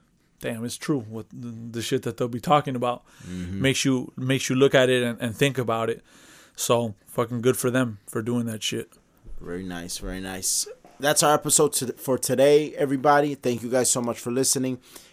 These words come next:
Speaker 2: If we talk about something on any of our episodes that you n-, know somebody else would be interested in, send it to 'em. Share.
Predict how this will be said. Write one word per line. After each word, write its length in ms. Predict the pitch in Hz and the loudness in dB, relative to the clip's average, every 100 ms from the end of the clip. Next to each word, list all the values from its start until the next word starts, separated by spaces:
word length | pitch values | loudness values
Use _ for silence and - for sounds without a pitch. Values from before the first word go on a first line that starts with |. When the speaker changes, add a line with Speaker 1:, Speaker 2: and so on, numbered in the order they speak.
| _ | _
Speaker 2:
If 120 | 107 | -6
we 60 | 117 | -2
talk 240 | - 131 123 | 4 4 6
about 220 | 127 120 | 2 2
something 500 | 143 123 131 127 123 - | 2 0 0 -2 -2 -4
on 360 | 107 104 104 - | -4 -4 -6 -2
any 220 | 127 143 | 2 4
of 120 | 127 | 6
our 160 | 123 123 | 8 8
episodes 580 | 127 131 - 139 131 117 | 6 2 2 2 0 0
that 280 | 110 101 - | -2 -2 -4
you 120 | 120 | -2
n-, 260 | 117 120 110 - | -2 -4 -8 -6
know 560 | 117 135 139 135 139 135 | 2 6 8 6 2 0
somebody 500 | - 127 123 117 120 | 0 4 4 4 4
else 200 | 123 - | 2 2
would 140 | 98 | -2
be 180 | 110 120 | 0 0
interested 520 | 151 170 156 - 151 | 0 -2 -2 -2 0
in, 220 | 156 165 - _ _ _ _ | 0 -2 -8 _ _ _ _
send 280 | - 175 160 | -2 0 2
it 80 | - | 0
to 120 | 113 | -2
'em. 200 | 90 87 _ | -4 -8 _
Share. 480 | - 135 120 98 | 2 4 4 2